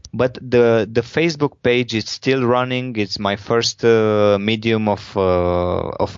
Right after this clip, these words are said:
getting people, uh, to know what I do. You can go on my Facebook page, Aqua Relief by Adrian Mitu. I added my name also. So you can find me there, talk to me there, visit and, uh, see what I do every day and, uh,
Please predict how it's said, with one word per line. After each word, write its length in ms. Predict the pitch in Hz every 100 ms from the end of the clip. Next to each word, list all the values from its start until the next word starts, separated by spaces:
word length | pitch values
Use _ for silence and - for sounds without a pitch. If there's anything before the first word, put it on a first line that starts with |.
| -
getting 340 | 107 110 107
people, 420 | 101 110 113 107 104
uh, 200 | 98 98
to 120 | 101
know 220 | 95 98
what 180 | 101 104
I 140 | 107
do. 260 | 104 110 139 _ _ _
You 140 | 135 139
can 200 | 156 139
go 160 | 139
on 60 | 143
my 140 | 135
Facebook 480 | 120 139 143 147 165 _ -
page, 320 | 170 170 165 -
Aqua 240 | 123 139
Relief 520 | 127 131 135 - - - 104
by 280 | 104 104 120
Adrian 520 | 120 120 117 110 101
Mitu. 480 | 113 120 135 175 180
I 140 | 101
added 300 | 101 110 107
my 220 | 101 95 95
name 260 | 101 98
also. 480 | 95 98 - 113 - _ _
So 560 | - - - 156 156 110 82
you 200 | 131 147
can 180 | 156
find 300 | 147 151 156
me 80 | 160
there, 320 | 147 147 147
talk 280 | 139 - 151
to 120 | - 147
me 160 | 147
there, 480 | 131 131 131 131 123
visit 840 | 98 110 123 143 143 143 - - 113
and, 300 | 113 110 110
uh, 360 | 110 107 101
see 300 | 104 - 139
what 200 | 139 131
I 120 | 123
do 240 | 110 120 120
every 240 | 120 117
day 320 | 110 113 113
and, 260 | 110 110 110
uh, 480 | 110 110 110 110